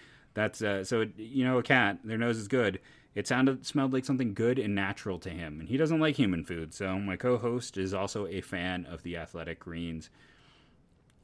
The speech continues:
Right now, it's time to reclaim your health and arm your immune system with convenient daily nutrition, especially heading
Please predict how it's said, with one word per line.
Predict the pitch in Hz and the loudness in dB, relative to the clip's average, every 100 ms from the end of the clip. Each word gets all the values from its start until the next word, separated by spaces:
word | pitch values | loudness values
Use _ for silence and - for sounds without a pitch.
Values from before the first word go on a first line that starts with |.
| _ - | _ 0
Right | 139 156 | 2 4
now, | 156 147 | 4 2
it's | - | 2
time | 123 117 | 0 0
to | 101 | 0
reclaim | 98 104 131 113 107 | -2 -2 -2 -2 -2
your | 90 | -4
health | 95 90 95 - | -4 -4 -6 -12
and | - 90 | -6 -4
arm | 82 90 92 92 | -2 -2 -2 -2
your | 90 | -4
immune | 92 87 80 | -2 -4 -6
system | 87 85 90 | -8 -8 -6
with | 87 - | -8 -10
convenient | 101 110 110 92 | -8 -6 -4 -2
daily | 95 95 | -2 0
nutrition, | 95 92 120 - 82 | -2 -4 -6 -6 -8
especially | - - 160 - 82 82 | -10 -6 -4 -4 -8 -8
heading | 87 85 85 | -6 -6 -6